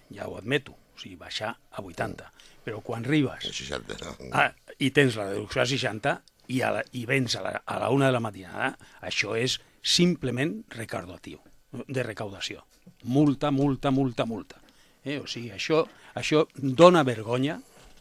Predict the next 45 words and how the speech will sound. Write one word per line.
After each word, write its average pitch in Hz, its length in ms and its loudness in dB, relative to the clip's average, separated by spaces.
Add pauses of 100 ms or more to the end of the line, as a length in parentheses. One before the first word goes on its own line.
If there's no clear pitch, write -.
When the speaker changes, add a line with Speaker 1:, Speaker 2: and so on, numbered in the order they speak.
Speaker 1:
que 120 160 0
encara 131 460 0 (380)
n'hi 117 200 -6
hagi 117 400 -6
aquestes 104 560 -10
qüestions. - 460 -16 (180)
I 143 160 0
després, 139 320 2 (400)
el 131 100 0
que 131 80 0
deies, 131 380 2
per 123 160 -2
entrar 147 240 2
a 135 60 2
Barcelona, 110 360 -12 (380)
en 85 120 -14
aquest 90 200 -12
moment, 104 400 -8 (440)
l'entrada - 340 -10
a - 60 -8
Barcelona 117 320 -8
és 131 100 -6
a 131 80 -4
cinquanta 98 480 -10
quilòmetres 87 440 -14
per - 120 -14
hora. 135 240 -4
O - 60 -18
sigui, 98 260 -12
tu - 80 -14
tens 131 320 -2
una 110 140 -8
reducció 101 480 -6 (420)
que 127 140 -6
va 107 80 -4 (160)
vuitanta 143 580 2
quilòmetres 120 440 -2
per 104 180 -6
hora 87 160 -12
fins 92 260 -12
al 87 80 -12
pont 139 240 2
del 98 160 -8
Besòs, 110 380 -8 (260)
pràcticament, 127 540 -4